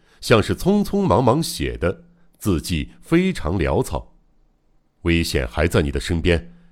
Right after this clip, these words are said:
请立即乘这辆车到小五郎侦探那里。侦探一切都知道，我们现在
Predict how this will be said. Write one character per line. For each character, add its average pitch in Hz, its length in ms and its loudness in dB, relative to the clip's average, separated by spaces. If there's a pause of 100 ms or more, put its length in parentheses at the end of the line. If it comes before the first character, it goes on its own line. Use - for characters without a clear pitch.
(100)
请 92 240 -2
立 160 140 2
即 90 160 -2
乘 90 240 -2
这 117 80 2
辆 76 160 0
车 - 320 0 (320)
到 98 140 0
小 95 220 2
五 127 180 2
郎 98 180 0
侦 170 160 0
探 123 160 0
那 80 100 0
里。 64 120 -8 (640)
侦 87 180 -2
探 78 180 -2
一 78 140 -4
切 - 180 -4
都 69 100 -6
知 120 220 -2
道， - 240 -6 (460)
我 82 80 -2
们 82 100 -2
现 90 200 -2
在 80 200 -2